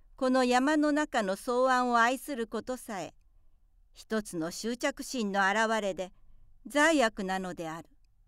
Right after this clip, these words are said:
私は仏様の世界から見れば、何ら価値のない楽しみを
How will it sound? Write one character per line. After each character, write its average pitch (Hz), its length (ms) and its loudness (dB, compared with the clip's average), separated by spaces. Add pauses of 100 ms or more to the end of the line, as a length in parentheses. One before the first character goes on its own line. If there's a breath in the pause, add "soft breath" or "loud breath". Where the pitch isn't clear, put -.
(1300)
私 247 460 -2
は 262 140 6
仏 302 360 0
様 285 260 2
の 233 120 0
世 269 180 0
界 226 220 4
か 214 140 0
ら 220 120 2
見 240 180 0
れ 226 120 -2
ば、 202 220 -4 (720)
何 233 320 0
ら 262 140 4
価 277 180 -2
値 262 160 -6
の 214 160 2
な 233 180 2
い 220 120 -2
楽 226 260 -2
し 277 160 -6
み 240 200 -4
を 196 140 -8